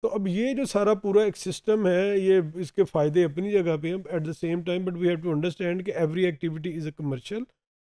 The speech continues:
और even ये जो ओपन सोर्स चीज़ें हैं, फ्री चीज़ें हैं, ये भी एक लिमिट तक फ्री होती हैं। जैसे आप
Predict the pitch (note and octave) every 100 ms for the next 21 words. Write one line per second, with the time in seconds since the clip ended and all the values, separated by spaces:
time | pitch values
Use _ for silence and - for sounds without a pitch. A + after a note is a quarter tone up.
0 | _ E3 F3+ E3+ F#3 G3 G#3 G3+ F#3 F#3+
1 | F3 D#3+ G3+ F#3+ F#3 F3+ D3 E3+ D#3+ F3
2 | F3 F3 G3+ G3+ F3+ F3 F3 A#3 _ _
3 | _ - G3 G#3 A#3 G#3 G#3+ F#3+ F3 G3+
4 | G#3+ A3+ - F#3 G3 F#3+ C#3+ F#3 E3+ F3+
5 | A3+ G3+ F#3+ F3+